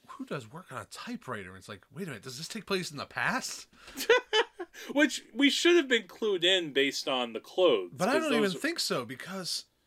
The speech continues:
Speaker 1: it was so hard. Like, nothing about the clothes to me screamed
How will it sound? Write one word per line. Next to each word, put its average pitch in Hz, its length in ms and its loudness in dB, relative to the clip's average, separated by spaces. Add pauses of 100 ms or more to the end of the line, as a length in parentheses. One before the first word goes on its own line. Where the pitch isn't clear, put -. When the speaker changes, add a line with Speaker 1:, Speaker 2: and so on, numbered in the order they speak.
(140)
Speaker 1:
it 202 140 -4
was 196 120 -2
so 247 340 0
hard. 208 420 -4
Like, 175 300 -8 (500)
nothing 320 400 -2
about 226 280 -2
the 151 80 -6
clothes 95 920 -8 (760)
to 151 120 -6
me 139 280 -6
screamed 120 1040 -8